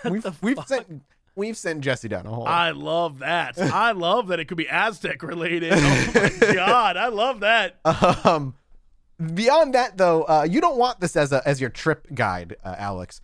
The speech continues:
Speaker 1: It's hyper aggressive and can multiply itself when it attacks, like Mirror Image from Dungeons and Dragons. Like, it can just
Speaker 2: I'm ready.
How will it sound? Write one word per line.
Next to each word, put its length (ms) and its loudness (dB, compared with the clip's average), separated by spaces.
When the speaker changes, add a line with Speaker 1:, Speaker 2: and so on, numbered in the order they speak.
Speaker 1:
It's 200 -6
hyper 640 -4
aggressive 600 -2
and 140 0
can 180 0
multiply 640 -2
itself 420 -4
when 120 -2
it 80 -4
attacks, 540 -6
like 260 -8
Mirror 360 0
Image 340 -4
from 180 -6
Dungeons 460 -8
and 100 -10
Dragons. 520 -10
Like, 100 -12
it 80 -12
can 140 -8
just 100 -8
Speaker 2:
I'm 80 -12
ready. 400 -6